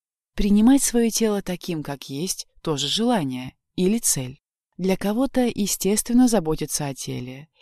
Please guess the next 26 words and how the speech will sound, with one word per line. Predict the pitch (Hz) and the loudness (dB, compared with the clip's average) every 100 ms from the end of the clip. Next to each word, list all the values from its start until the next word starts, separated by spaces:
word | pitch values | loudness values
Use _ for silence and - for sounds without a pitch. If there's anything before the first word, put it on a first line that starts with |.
| _ | _
любоваться | 175 180 170 196 240 175 | -4 0 2 2 0 0
своим | - 160 147 | 0 0 0
отражением, | 135 135 131 160 214 202 185 | -2 -4 -6 -2 0 0 -4
ценить | 165 - 147 185 214 - | -4 -4 0 2 0 0
и | 214 226 | 0 0
принимать | 196 190 156 156 185 | 2 0 0 -2 -4
себя | - 147 139 | -4 -4 -4
любым. | 139 135 127 135 143 _ _ _ _ _ | -6 -8 -8 -10 -16 _ _ _ _ _
Другие | - 180 202 185 254 262 262 | -4 2 2 6 6 6 4
тянут | - 254 262 254 | 2 4 6 6
за | 233 | 4
собой | 226 214 208 208 | 0 0 0 0
по | 175 | -2
жизни | 175 226 202 214 | 0 2 4 4
море | 190 160 190 185 | 4 2 0 -2
ограничений. | 147 147 147 - 135 131 127 131 - _ _ _ | -4 -4 -2 -2 -4 -6 -8 -10 -16 _ _ _
Любить | - 196 220 277 | -2 0 4 2
себя | - 185 156 | 2 0 0
только | 151 139 - | 0 -4 -4
стройными, | 127 - 185 226 214 214 208 208 - _ | -6 -4 0 2 4 4 2 0 -4 _
наказывать | - 190 - 269 202 170 151 | -4 -4 0 0 2 0 0
свое | 160 151 151 | 0 0 0
тело | 139 160 147 139 | 0 -2 -2 -2
за | 151 | -2
лишнюю | 151 147 - 127 123 | -4 -4 -4 -4 -4
еду, | 131 208 | -2 0